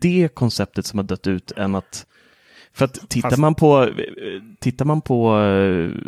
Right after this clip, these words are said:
Speaker 1: leveranstider på iPhones nu, det är ju fortfarande jättelånga, eh, på både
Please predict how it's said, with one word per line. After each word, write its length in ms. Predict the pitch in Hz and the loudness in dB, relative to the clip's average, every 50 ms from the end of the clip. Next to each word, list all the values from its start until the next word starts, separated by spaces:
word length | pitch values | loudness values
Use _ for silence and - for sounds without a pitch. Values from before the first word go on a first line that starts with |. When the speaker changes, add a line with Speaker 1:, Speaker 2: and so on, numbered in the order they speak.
| - - - - - | -12 -14 -14 -16 -16
Speaker 1:
leveranstider 800 | - 107 120 127 120 117 110 104 98 - - - 160 156 127 - | -8 -4 -2 0 2 2 2 2 0 -2 -2 -2 -2 -2 -2 -4
på 200 | - 90 95 117 | -2 -2 -2 -2
iPhones 320 | - - 120 98 98 - | -2 -2 -4 -6 -4 -6
nu, 80 | 80 80 | -8 -6
det 120 | - - | -4 -2
är 20 | |
ju 60 | 113 107 | -2 -2
fortfarande 460 | - 131 - - - 131 127 110 95 | -2 -6 -4 0 0 2 2 2 0
jättelånga, 1160 | 95 98 98 104 110 120 - - _ _ _ - 101 110 131 139 123 104 98 95 87 85 85 | -2 -4 -6 -2 -2 -2 -2 -4 _ _ _ -2 2 2 4 4 4 2 2 2 0 0 -2
eh, 160 | 85 82 80 - - - - - - - _ | -2 -2 -2 -4 -4 -6 -8 -10 -14 -14 _
på 180 | - 107 98 - - - - - - - 107 - | -2 -2 -2 -2 -4 -10 -18 -20 -20 -20 -6 -2
både 360 | - 110 98 95 92 92 95 | 0 2 2 2 0 0 -2